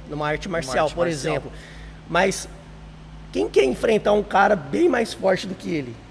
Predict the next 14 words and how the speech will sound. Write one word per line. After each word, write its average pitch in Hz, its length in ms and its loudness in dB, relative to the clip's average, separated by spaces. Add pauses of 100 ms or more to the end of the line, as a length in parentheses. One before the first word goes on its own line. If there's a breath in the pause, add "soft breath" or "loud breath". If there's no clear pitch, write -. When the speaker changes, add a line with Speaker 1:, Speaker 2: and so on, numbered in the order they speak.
(120)
Speaker 1:
né? 151 180 0
Speaker 2:
É, 170 40 2
Speaker 1:
Questão - 440 -2
Speaker 2:
já 214 60 4
Speaker 1:
de, 190 140 0
Speaker 2:
vem. 233 100 0
Speaker 1:
de 185 80 -4
sobrevivência 208 1300 2
da, 151 160 0
da, 147 180 0
da 156 220 -4
natureza, 175 680 0
né? 165 180 0
Speaker 2:
É. 143 220 0